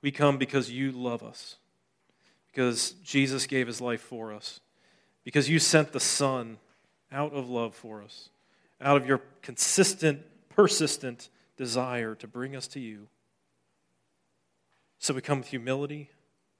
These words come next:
and we can be spurred on towards love. Lord, I pray that that would be our hearts this morning as we leave here, that being refreshed and renewed in who we are in Jesus,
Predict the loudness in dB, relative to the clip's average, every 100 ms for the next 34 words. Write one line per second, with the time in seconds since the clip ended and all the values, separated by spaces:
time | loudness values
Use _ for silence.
0 | _ _ _ _ _ _ _ _ _ -12
1 | -6 -6 -4 -2 -2 0 0 -2 -4 -10
2 | -16 -12 -12 -12 -20 _ _ _ _ _
3 | _ _ _ _ _ -14 -6 2 4 4
4 | 0 0 0 -2 -2 -8 -10 -12 -14 -12
5 | -16 -20 -20 _ _ _ _ _ -16 -10
6 | -2 0 -2 -10 -12 -16 _ _ _ _
7 | _ _ _ _ _ _ _ _ _ _
8 | _ _ _ _ _ -8 -6 -4 -8 -8
9 | 0 0 0 -8 -10 -10 -4 -4 -4 -6
10 | -6 -4 -2 -2 -4 -6 -12 -14 -18 -20